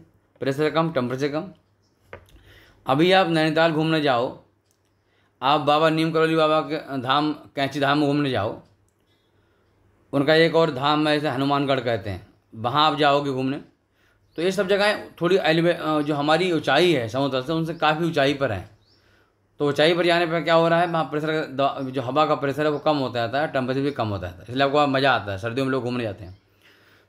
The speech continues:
तो pressure decrease exponentially with elevation, तो जैसे जैसे आप ऊपर बढ़ोगे, प्रेशर क्या होगा, कम होता जाए, वो प्रेशर जो है, कम होता जाएगा। ये तो बात सही है।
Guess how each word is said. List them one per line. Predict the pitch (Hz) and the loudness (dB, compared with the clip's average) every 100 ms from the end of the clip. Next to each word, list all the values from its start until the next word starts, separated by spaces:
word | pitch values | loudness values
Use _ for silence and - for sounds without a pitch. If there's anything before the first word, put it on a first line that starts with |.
| - | 2
तो | 185 202 - - _ _ _ _ 147 | 2 2 -2 -16 _ _ _ _ 0
pressure | 165 175 208 | 2 4 2
decrease | 170 160 196 160 | 0 0 0 -2
exponentially | 147 160 156 143 127 160 147 | -2 -2 0 -2 -4 -4 -2
with | 143 | 0
elevation, | 139 147 151 170 220 - _ _ _ _ _ _ _ | 2 2 0 -2 -6 -12 _ _ _ _ _ _ _
तो | 135 | -2
जैसे | 139 156 | 2 2
जैसे | 196 208 | 4 6
आप | |
ऊपर | 208 196 196 | 6 4 2
बढ़ोगे, | 170 165 160 180 | 2 0 0 -4
प्रेशर | 160 160 165 | -4 -4 -4
क्या | 151 156 | -2 0
होगा, | 156 180 | 2 0
कम | 185 180 | 2 2
होता | 160 120 110 | 2 -2 -6
जाए, | 110 | -4
वो | 131 131 | -2 -2
प्रेशर | 120 117 110 147 165 | -2 -10 -6 -4 -2
जो | 160 | 0
है, | 175 | 0
कम | 170 | 0
होता | 151 127 110 | 0 0 -4
जाएगा। | 90 - - _ _ _ | -8 -12 -20 _ _ _
ये | 123 | -6
तो | 139 | 0
बात | 165 165 | 2 2
सही | 180 | -2
है। | 190 - | -4 -10